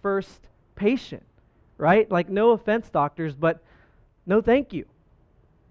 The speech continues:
And when we read what Jesus told the disciples,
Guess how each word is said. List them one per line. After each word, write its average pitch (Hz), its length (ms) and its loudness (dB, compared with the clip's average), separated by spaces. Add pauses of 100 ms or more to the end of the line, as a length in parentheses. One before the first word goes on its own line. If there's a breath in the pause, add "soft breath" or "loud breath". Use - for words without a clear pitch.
(880 soft breath)
And 262 140 6
when 302 180 4
we 294 120 6
read 320 420 2
what 285 120 2
Jesus 226 560 2
told 233 560 2
the 190 80 2
disciples, 175 680 4